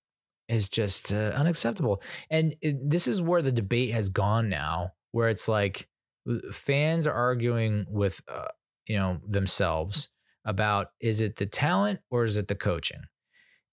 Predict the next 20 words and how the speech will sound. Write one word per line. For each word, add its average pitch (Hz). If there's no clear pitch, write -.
And 110
I 120
gotta 185
say, 131
it's 117
probably 220
a 180
little 139
bit 220
of 214
both, 104
but 123
if 117
it's 113
more 135
on, 185
more, 131
more 160
on 139
one 180